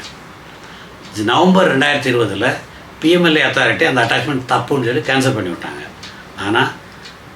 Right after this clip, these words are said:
ரெண்டாயிரத்தி இருபத்தி நாலு பிப்ரவரியில ட்ரிபுனல் வந்து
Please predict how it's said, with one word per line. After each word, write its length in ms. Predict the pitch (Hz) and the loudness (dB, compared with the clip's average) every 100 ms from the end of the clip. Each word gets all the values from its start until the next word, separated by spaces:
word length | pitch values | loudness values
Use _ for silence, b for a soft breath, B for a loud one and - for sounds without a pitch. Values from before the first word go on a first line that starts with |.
| - | -8
ரெண்டாயிரத்தி 420 | 113 123 156 160 | -2 0 2 2
இருபத்தி 260 | 143 139 131 | 2 0 2
நாலு 140 | 131 | 0
பிப்ரவரியில 680 | 123 120 117 131 107 123 147 | 2 2 4 2 2 2 -2
ட்ரிபுனல் 400 | - 127 151 151 | -2 2 4 4
வந்து 360 | 117 107 113 175 | 2 0 -2 -4